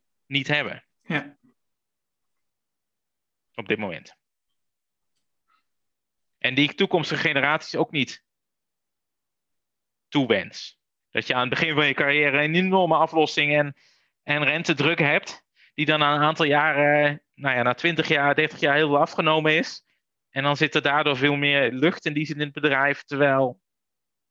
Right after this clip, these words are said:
Speaker 1: ja, waarom doen we dat? Waarom regelen we dat zo met z'n allen?
Speaker 2: Nou ja, voor een groot deel, groot deel is dat nu k-, natuurlijk zo. Ehm, mensen die een huis kopen, is, is, werkt op dezelfde manier ongeveer, toch?
Speaker 1: Ja,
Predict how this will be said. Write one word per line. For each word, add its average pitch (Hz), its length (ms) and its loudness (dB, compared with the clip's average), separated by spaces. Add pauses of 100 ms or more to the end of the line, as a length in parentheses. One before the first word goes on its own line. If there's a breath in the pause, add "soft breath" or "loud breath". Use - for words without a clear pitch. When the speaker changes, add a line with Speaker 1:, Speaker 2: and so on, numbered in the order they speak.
(360)
Speaker 1:
ja, 123 440 -4
waarom 120 200 -2
doen 147 100 0
we 175 80 0
dat? 156 160 2
Waarom 131 200 0
regelen 160 280 0
we 156 60 4
dat 151 120 -2
zo 151 140 2
met 120 120 -8
z'n - 100 -8
allen? 117 300 -2 (240)
Speaker 2:
Nou 185 300 4 (100)
ja, 196 100 -8 (360)
voor 175 120 -4
een 165 80 0
groot 185 220 0
deel, 160 240 -2
groot - 380 -8
deel 156 140 -2
is 208 140 0
dat 165 100 0
nu 147 140 0
k-, - 60 -10
natuurlijk - 500 -10
zo. 147 400 -2
Ehm, 135 360 -10 (120)
mensen 151 360 -6
die 156 100 -2
een 147 60 2
huis 185 200 2
kopen, 139 300 0
is, 139 240 -8
is, 143 260 -14 (360)
werkt 147 420 -8
op 196 80 -12 (120)
dezelfde 147 500 -2
manier 151 280 0
ongeveer, 127 340 -6
toch? - 160 -10
Speaker 1:
Ja, - 260 -2